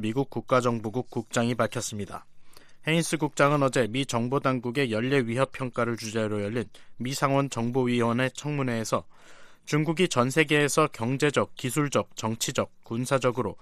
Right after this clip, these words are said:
미국에 점점 도전하고 있다며 이같이 말했습니다. 그러면서 말할 필요조차 없이 중국은 우리에게 다른 나라와 비교할 수 없는 우선순위라고 강조했습니다.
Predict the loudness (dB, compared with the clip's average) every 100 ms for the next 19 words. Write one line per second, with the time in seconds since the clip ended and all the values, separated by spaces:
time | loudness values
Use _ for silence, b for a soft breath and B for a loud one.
0 | b b -2 0 0 0 0 0 -2 0
1 | 0 0 -2 -2 4 4 4 2 -4 -2
2 | -2 -2 -4 -6 -6 -6 -6 -10 -10 -12
3 | -14 -18 -20 -18 b b b 0 2 4
4 | 4 2 0 b b 6 8 8 6 2
5 | 2 2 2 2 2 -2 -2 -2 0 0
6 | -2 -4 B B 0 2 2 0 2 2
7 | 4 4 0 -2 2 4 2 0 0 -2
8 | -4 -6 -2 0 0 0 -2 -2 -6 -8
9 | -4 -2 -2 -4 -4 -10 -12